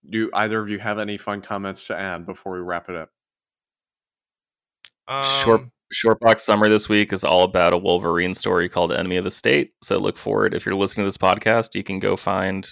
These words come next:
Speaker 2: Shortbox Summary on, on the same podcast app. Look at that. Synergy, baby.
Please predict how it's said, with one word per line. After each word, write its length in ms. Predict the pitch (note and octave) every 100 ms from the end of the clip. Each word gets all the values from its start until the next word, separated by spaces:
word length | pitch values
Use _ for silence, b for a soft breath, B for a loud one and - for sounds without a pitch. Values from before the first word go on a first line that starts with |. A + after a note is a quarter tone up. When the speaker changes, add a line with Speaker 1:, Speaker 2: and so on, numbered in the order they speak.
| -
Speaker 2:
Shortbox 400 | - G#2 G#2 G2
Summary 440 | - A#2+ C3 A#2 A2 -
on, 280 | G#2 G#2 G#2 -
on 140 | G#2
the 80 | G#2+
same 280 | - A#2+ A#2
podcast 540 | - C3+ C#3 B2 -
app. 200 | A#2+ A2+
Look 140 | B2 D3
at 80 |
that. 360 | - F#3 E3+ -
Synergy, 460 | - F3 E3+ D#3+ D#3
baby. 460 | D#3+ E3+ E3+ C#3